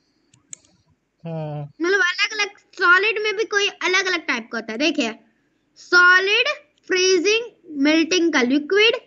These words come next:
Speaker 2: condensation से इवेपोरेशन, plasma अलग है। Plasma का मतलब मालूम है क्या होता है?
Speaker 1: क्या होता है?
Speaker 2: Plasma एक ऐसा चीज है जो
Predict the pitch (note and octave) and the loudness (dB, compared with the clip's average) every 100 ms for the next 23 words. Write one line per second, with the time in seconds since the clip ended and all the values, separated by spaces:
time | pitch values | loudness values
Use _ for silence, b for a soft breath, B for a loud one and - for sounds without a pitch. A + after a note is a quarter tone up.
0 | _ _ _ - C#4+ D#4 F#4+ F4+ F4 F4 | _ _ _ -2 2 2 2 -2 -6 -4
1 | D#4 D#4+ - D#4 D4 - _ _ _ _ | -2 -2 0 -2 -4 -14 _ _ _ _
2 | - C4+ C4+ C4 D4+ E4+ F4+ F4+ F4+ F#4+ | -6 -2 -2 -2 2 0 0 -4 -2 -2
3 | G#4 G#4+ G4+ F4 F4 G4+ G4+ A#4+ G#4+ F#4+ | 0 -2 2 4 4 2 2 2 2 -4
4 | G4 E4+ C4+ - _ _ - E4 F#4 G4 | -4 -6 -8 -16 _ _ 0 0 0 -4
5 | G#4+ A4 A4 A4 A4 G4+ G4 A#4 A#4 F4 | -4 -4 -4 -4 -2 -2 -2 -2 -4 -4
6 | C#4 - D#4 E4+ D#4 A#3+ _ _ _ _ | -4 -2 0 0 0 -6 _ _ _ _
7 | _ _ _ _ _ - E3 D#3 D3 - | _ _ _ _ _ -8 -4 -4 -4 -12
8 | D3 C#3+ _ _ _ _ _ _ _ _ | -20 -20 _ _ _ _ _ _ _ _
9 | _ - E4 F4 G#4 A#4+ G4+ F#4 - D#4+ | _ -6 0 0 0 -4 -4 -10 -6 -4
10 | F4 A4 A4 G4 G4 G#4 A4 | -2 -2 -2 -2 0 2 2